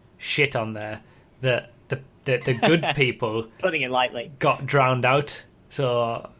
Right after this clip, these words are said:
Speaker 1: you know, on-, it was only when there was a concerted effort there to actually chat properly like on Twitch,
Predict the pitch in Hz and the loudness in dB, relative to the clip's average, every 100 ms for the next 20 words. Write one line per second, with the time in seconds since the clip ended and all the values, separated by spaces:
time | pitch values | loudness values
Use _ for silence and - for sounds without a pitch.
0 | - _ 160 160 - - 139 160 170 143 | -20 _ -8 -6 -6 -6 -2 0 2 2
1 | 143 135 139 135 131 131 127 120 123 123 | 4 6 6 4 4 2 2 0 -2 -4
2 | 113 135 123 113 117 123 - 117 120 123 | -2 -2 -2 -2 -4 -4 -2 -2 -2 -4
3 | 117 - 123 117 113 - - - - _ | -6 -6 -6 -4 -6 -10 -20 -20 -20 _
4 | _ - - 220 - 151 127 - 147 127 | _ -20 -20 -8 0 2 0 0 0 0
5 | 127 120 117 113 110 107 - 110 - - | 0 0 0 0 -4 -6 -8 -8 -8 -12